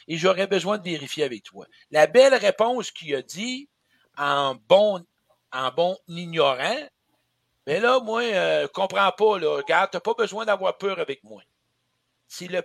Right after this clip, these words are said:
pire rejet que tu peux pas avoir. Elle avait besoin d'être entendue. Elle avait besoin, juste parce qu'on a besoin de sécurité, elle voulait valider quelque chose. Fait que les gens, là, en relation,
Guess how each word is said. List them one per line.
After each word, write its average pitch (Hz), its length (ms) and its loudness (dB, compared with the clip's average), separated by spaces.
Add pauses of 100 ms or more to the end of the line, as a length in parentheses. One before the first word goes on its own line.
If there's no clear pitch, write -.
(100)
pire 254 340 -2 (100)
rejet 175 340 -2
que 143 120 -14
tu 143 120 -12
peux 143 120 -4
pas 131 200 -4
avoir. 107 340 -10 (540)
Elle 143 140 -4
avait 190 160 0
besoin 208 580 0
d'être 147 240 0
entendue. 117 720 -12 (260)
Elle 151 140 -4
avait 208 180 2
besoin, 233 640 2 (220)
juste 277 380 -4
parce - 180 -6
qu'on 240 180 -2
a 269 100 8
besoin 214 460 2
de 208 60 -10
sécurité, 147 560 -8
elle 185 120 4
voulait 233 240 6
valider 220 520 -2
quelque - 200 -8
chose. 160 320 -4 (540)
Fait - 140 -2
que - 40 -20 (400)
les 185 240 -2
gens, 233 280 2
là, 160 120 2
en 151 220 2
relation, 156 680 0